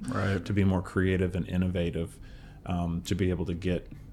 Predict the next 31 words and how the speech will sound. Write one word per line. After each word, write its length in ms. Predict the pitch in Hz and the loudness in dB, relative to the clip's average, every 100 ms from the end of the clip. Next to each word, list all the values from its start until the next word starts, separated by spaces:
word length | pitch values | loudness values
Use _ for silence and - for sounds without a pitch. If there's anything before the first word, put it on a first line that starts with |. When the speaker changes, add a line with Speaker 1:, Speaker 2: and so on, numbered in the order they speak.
| - - - | -18 -16 -6
Speaker 2:
um, 240 | 92 90 | -4 -2
businesses 640 | 95 98 92 92 - 92 85 | 4 4 4 0 2 0 2
and 80 | 85 | 2
investment 640 | 87 85 90 - 92 - | 2 2 2 0 -2 -4
here 400 | - 110 95 90 | -2 0 2 2
that 220 | 87 92 - - | 2 -2 -2 -2
absolutely, 680 | 101 - 110 139 147 82 | -2 0 0 2 0 -6
as 140 | 82 95 | -6 -4
you 80 | 95 | -4
said, 300 | - 87 - | -2 -4 -2
play 180 | 95 | 0
a 80 | 87 | 2
role 220 | 85 87 | 2 0
in 80 | 85 | 0
helping 340 | - 85 - - | -2 -4 -4 -8
education? 580 | - - 80 - - - - - - - - - - | -6 -6 -6 -6 -10 -10 -14 -18 -18 -16 -16 -16 -2
Speaker 1:
The 100 | 107 | 0
question 440 | 95 - 131 - 123 | 4 8 8 10 10
might 140 | 113 | 10
not 160 | 92 101 | 8 8
be 120 | 104 | 8
which 240 | 104 98 | 8 6
is 120 | 98 | 4
better, 440 | 90 90 98 98 95 | 2 6 6 8 6
but 220 | 95 78 | 4 4
what 220 | 92 117 | 8 8
is 160 | 135 110 | 8 8
more 260 | 110 107 | 8 8
effective, 600 | 101 - 98 - 90 90 | 6 6 4 6 2 0
bringing 440 | - 101 107 107 104 | 6 10 12 12 12
in, 420 | 101 101 101 98 | 10 10 10 8